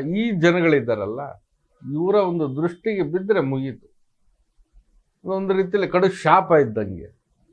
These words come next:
ಇವರಲ್ಲಿ ಲೋಭ, ಹಗೆತನ, ಮದಮತ್ಸರದಂಥದ್ದೆಲ್ಲ ತುಂಬಿರುತ್ತೆ.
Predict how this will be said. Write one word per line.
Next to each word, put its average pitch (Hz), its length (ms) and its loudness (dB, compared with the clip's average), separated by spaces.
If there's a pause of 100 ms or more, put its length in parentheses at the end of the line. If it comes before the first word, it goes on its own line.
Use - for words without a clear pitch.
(1800)
ಇವರಲ್ಲಿ 208 460 4
ಲೋಭ, 185 440 4
ಹಗೆತನ, 180 640 2
ಮದಮತ್ಸರದಂಥದ್ದೆಲ್ಲ 180 1500 0
ತುಂಬಿರುತ್ತೆ. 175 640 -2